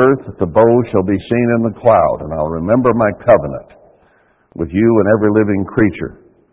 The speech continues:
Uh, it is just an absurd and sickening thing that perverts have now, uh, taken the rainbow as a symbol of their perverted way of life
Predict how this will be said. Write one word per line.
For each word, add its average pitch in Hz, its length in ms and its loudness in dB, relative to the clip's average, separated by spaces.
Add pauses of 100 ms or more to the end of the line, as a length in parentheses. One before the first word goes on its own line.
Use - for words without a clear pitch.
(840)
Uh, 50 320 -12 (120)
it 90 120 -4
is 87 180 -6 (380)
just 101 220 -6
an 73 180 -8
absurd 95 1040 -2 (280)
and 85 200 -12 (220)
sickening 92 580 -4
thing 95 540 -2 (760)
that 92 300 -2 (260)
perverts 104 560 0 (140)
have 90 160 -8
now, 104 640 -2 (760)
uh, - 220 -16 (100)
taken 120 300 -2
the 98 100 -4
rainbow 92 560 0
as 87 160 -6
a 85 160 -12
symbol 92 800 -2
of 82 160 -6
their 95 100 -2
perverted 101 500 -2
way 92 300 -2
of 78 80 -10
life 78 400 -6